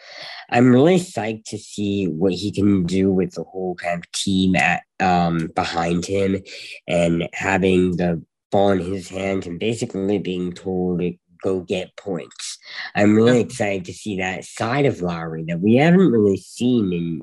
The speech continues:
Speaker 1: in a couple years now.
Speaker 2: Yeah, I mean, that is going to be interesting for sure. I like it because it means Jimmy and Bam don't have to play as many minutes as they did last year.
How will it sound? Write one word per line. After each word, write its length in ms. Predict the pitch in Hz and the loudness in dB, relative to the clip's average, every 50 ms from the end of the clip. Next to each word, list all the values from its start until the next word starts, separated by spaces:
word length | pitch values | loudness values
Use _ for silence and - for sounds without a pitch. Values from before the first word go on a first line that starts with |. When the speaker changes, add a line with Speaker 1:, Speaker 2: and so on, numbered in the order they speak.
| - | -10
Speaker 1:
in 240 | 76 87 87 85 85 | -10 -8 -8 -8 -8
a 80 | 82 80 - - | -8 -10 -10 -8
couple 220 | 104 87 - 90 | -8 -4 -4 -2
years 420 | 87 85 87 90 92 90 85 - - - | -2 -2 -2 -2 -2 -2 -4 -6 -10 -10
now. 60 | - - - - - _ _ _ _ _ _ _ _ _ _ _ _ _ _ _ _ _ _ - | -10 -10 -10 -12 -16 _ _ _ _ _ _ _ _ _ _ _ _ _ _ _ _ _ _ -12
Speaker 2:
Yeah, 180 | 139 165 170 - _ _ | -10 -10 -10 -12 _ _
I 120 | 147 151 | -6 -4
mean, 340 | 160 175 180 180 175 165 156 _ _ _ _ _ _ _ _ _ _ _ | -2 0 0 0 -2 -4 -8 _ _ _ _ _ _ _ _ _ _ _
that 360 | - 147 165 175 185 190 - - _ _ _ _ _ _ _ _ _ _ _ _ _ _ _ _ _ _ _ _ _ _ _ | -2 0 2 2 2 0 -2 -6 _ _ _ _ _ _ _ _ _ _ _ _ _ _ _ _ _ _ _ _ _ _ _
is 220 | - 147 147 131 - | -2 -2 -2 -2 -2
going 280 | - 143 147 151 147 | -4 -4 -2 -2 -4
to 60 | 143 | -4
be 160 | 131 135 131 131 | -6 -6 -6 -6
interesting 480 | 135 135 - 131 - - 131 127 123 123 | -8 -10 -12 -14 -12 -10 -10 -10 -10 -10
for 160 | - - 117 | -12 -12 -12
sure. 460 | - - 123 120 127 135 139 135 _ _ _ _ _ - | -8 -6 -4 -2 -2 -2 -4 -6 _ _ _ _ _ -4
I 140 | 131 139 151 | 0 2 2
like 280 | 156 156 156 151 151 160 | 4 4 2 0 0 -4
it 140 | 147 139 | -6 -6
because 260 | - 139 - 151 135 127 | -6 -8 -6 -6 -6 -6
it 80 | 147 | -4
means 300 | 135 135 139 139 131 - | -4 -2 -2 -2 -4 -4
Jimmy 260 | - 143 139 135 135 | -4 -4 -2 -2 -4
and 100 | 127 120 | -6 -8
Bam 240 | 110 123 120 120 123 | -8 -8 -8 -8 -6
don't 180 | 117 123 117 123 | -6 -6 -6 -6
have 120 | 120 113 - | -8 -8 -10
to 60 | 107 | -12
play 240 | - - 120 117 117 | -8 -6 -4 -4 -4
as 80 | 113 | -6
many 200 | 117 117 110 107 | -8 -10 -10 -10
minutes 320 | 104 110 117 127 127 - 139 | -10 -8 -8 -8 -8 -8 -8
as 100 | 123 - | -8 -6
they 100 | 135 127 | -6 -6
did 180 | 127 131 123 | -6 -4 -2
last 300 | 131 131 127 127 - - | -2 0 0 -2 -4 -4
year. 300 | 135 131 131 135 139 135 | -4 -4 -4 -4 -6 -8